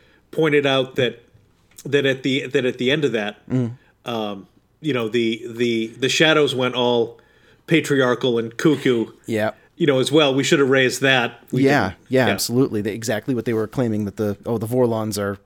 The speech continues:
Speaker 2: are like that, but, you know, now we're gonna stand here and tell you how things are gonna be." Well, okay, you're not that different,
Speaker 1: Yeah,
Speaker 2: are
Speaker 1: right.
Speaker 2: you?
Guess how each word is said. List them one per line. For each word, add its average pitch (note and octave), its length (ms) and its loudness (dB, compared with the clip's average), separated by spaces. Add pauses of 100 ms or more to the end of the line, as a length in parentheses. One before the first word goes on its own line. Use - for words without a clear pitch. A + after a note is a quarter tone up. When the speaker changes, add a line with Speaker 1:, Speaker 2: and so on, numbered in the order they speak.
(160)
Speaker 2:
are G#2+ 160 -4
like G#2+ 200 -4
that, A2 300 -2
but, F#2+ 220 -4
you A2 120 -8
know, G2 80 -6
now A2+ 220 -2
we're A#2 200 -4
gonna G#2 180 -4
stand G2+ 280 -6
here G2 120 -6
and G2+ 100 -8
tell A2+ 180 -4
you G2+ 120 -4
how G#2 140 -6
things G2 240 -8
are G#2 40 -8
gonna F2 160 -10
be." G2 320 -6 (140)
Well, - 240 -14 (440)
okay, A2+ 200 -6 (320)
you're C3 100 -2
not G#2 120 -2
that F#2+ 160 -4
different, C#3+ 280 0
Speaker 1:
Yeah, A#2 140 0
Speaker 2:
are A2+ 40 -2
Speaker 1:
right. G#2+ 140 -2
Speaker 2:
you? F#2 60 -10